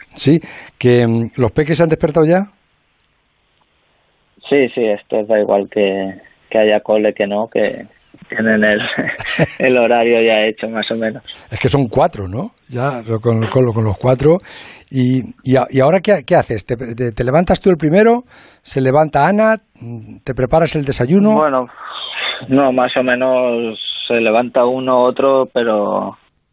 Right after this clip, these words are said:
Speaker 2: sí, casi a la par.
Speaker 1: Ujú.
Speaker 2: Y ya, pues, empiezas un poco la rutina de, del día, a preparar todo y, y yo en breve, pues, ya me voy a entrenar porque tenemos más o menos veinticinco,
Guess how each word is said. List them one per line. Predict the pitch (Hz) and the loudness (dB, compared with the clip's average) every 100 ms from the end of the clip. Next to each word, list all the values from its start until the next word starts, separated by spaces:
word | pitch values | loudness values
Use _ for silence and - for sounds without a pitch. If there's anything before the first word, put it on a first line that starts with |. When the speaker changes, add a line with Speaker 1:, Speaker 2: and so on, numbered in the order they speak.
| - | -4
Speaker 2:
sí, | 110 101 98 | 0 0 0
casi | 104 - 107 | -4 0 0
a | |
la | 98 | 0
par. | 92 104 101 - _ - | 0 0 -2 -10 _ -6
Speaker 1:
Ujú. | 101 | -2
Speaker 2:
Y | - 208 95 95 | 0 0 0 0
ya, | 98 95 | 0 0
pues, | 101 98 | -2 -2
empiezas | 101 92 104 - 101 98 | -2 -2 -2 2 0 0
un | 104 | -2
poco | - 98 98 98 - - - - - - - - - _ - | -2 0 0 -4 -8 -16 -16 -14 -14 -14 -14 -16 -20 _ -2
la | 120 | 0
rutina | 120 120 131 131 127 | 2 2 0 0 0
de, | 120 117 117 113 - - - | 2 2 2 0 -8 -20 -6
del | 120 110 | -2 0
día, | 120 139 - - - | 2 0 0 -10 -18
a | 104 98 | -12 -10
preparar | 95 107 101 107 110 104 | -6 -6 -2 0 0 -2
todo | - 117 131 131 | -2 0 2 2
y, | 131 113 107 104 107 - | 2 0 0 -2 -6 -4
y | 117 107 | 0 2
yo | 104 104 | 2 2
en | 104 107 | 0 0
breve, | 107 104 107 | 0 0 0
pues, | 110 104 | -2 -2
ya | 104 | -2
me | 101 | -2
voy | 98 98 | 0 2
a | |
entrenar | 95 104 104 107 104 | 2 -2 0 0 -2
porque | 107 - | -4 -6
tenemos | - 113 101 104 208 107 - - _ _ _ _ - | -6 -4 -2 0 0 0 -4 -10 _ _ _ _ -2
más | 147 127 | -2 -2
o | 135 | -4
menos | 120 120 120 120 120 120 113 | -4 0 2 4 2 0 -2
veinticinco, | 120 117 120 139 135 - 123 123 123 123 120 | -4 -4 -2 -2 -2 -2 0 2 2 0 -2